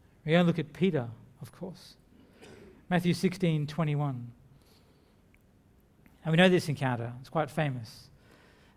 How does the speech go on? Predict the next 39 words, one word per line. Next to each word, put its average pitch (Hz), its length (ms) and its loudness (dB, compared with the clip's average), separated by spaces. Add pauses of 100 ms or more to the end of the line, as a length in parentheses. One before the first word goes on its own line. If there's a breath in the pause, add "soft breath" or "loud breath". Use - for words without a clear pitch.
It 175 80 -2
says, 160 380 4
"From 170 140 -2
that 196 180 6
time, 190 360 6
Jesus 165 260 0
began 160 300 0
to 147 80 -6
show 180 200 2
his 180 100 2
disciples 170 500 -2
that 156 120 -2
he 156 100 0
must 147 240 -4
go 175 200 6
to 185 120 -2
Jerusalem 143 600 -2 (340 soft breath)
and 175 120 0
suffer 180 300 4
many 220 300 8
things 214 400 4
from 175 120 -2
the 170 80 4
elders 180 280 4
and 165 140 -2
chief 185 240 -2
priests 185 280 -2
and 147 100 -4
scribes 143 580 -4 (340 soft breath)
and 160 100 -2
be 156 100 2
killed 151 500 2 (340 soft breath)
and 160 120 0
on 147 40 2
the 139 80 0
third 170 300 2
day 151 160 4
be 147 160 -2
raised." 139 560 -4